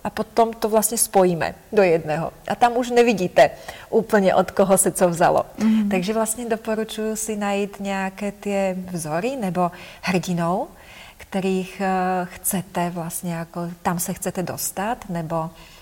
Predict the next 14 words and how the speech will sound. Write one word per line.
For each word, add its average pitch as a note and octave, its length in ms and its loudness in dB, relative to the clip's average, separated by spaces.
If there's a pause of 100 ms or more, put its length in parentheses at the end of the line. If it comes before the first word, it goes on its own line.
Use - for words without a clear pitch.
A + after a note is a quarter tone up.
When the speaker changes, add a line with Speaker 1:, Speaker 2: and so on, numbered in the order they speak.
(160)
Speaker 1:
eh, F3 100 -4
mí-, F3 240 -2
míříte F3+ 440 0
k - 120 -12
ním, F#3+ 320 -8
alebo E3 340 -8 (340)
ga-, D3+ 160 -10 (120)
nějaké E3 360 -6
také C#3 380 -10 (100)
buď - 100 -12
to - 60 -6
jejich - 220 -12
práci, F#3+ 480 -2
nebo D#3 240 -6